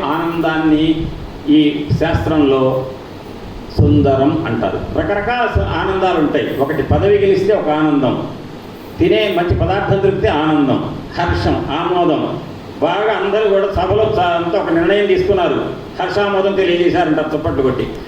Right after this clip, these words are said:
అంటే హర్షము, మోదము అని రకరకాల ఆనందాలు ఉన్నాయి పేర్లు. అందులో పోయిన వస్తువు దొరికితే వచ్చి కలిగే ఆనందం పేరు సుందరం.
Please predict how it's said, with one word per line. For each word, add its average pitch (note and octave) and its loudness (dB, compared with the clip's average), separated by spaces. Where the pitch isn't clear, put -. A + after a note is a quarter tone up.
అంటే - -4
హర్షము, F#3+ 0
మోదము F#3 2
అని D#3 0
రకరకాల D3+ -2
ఆనందాలు C#3+ 0
ఉన్నాయి C3 0
పేర్లు. - 2
అందులో G#4 4
పోయిన B3 2
వస్తువు G#3+ 4
దొరికితే F#3 2
వచ్చి F3+ -2
కలిగే E3 -2
ఆనందం F3 0
పేరు D3 2
సుందరం. A#2+ 0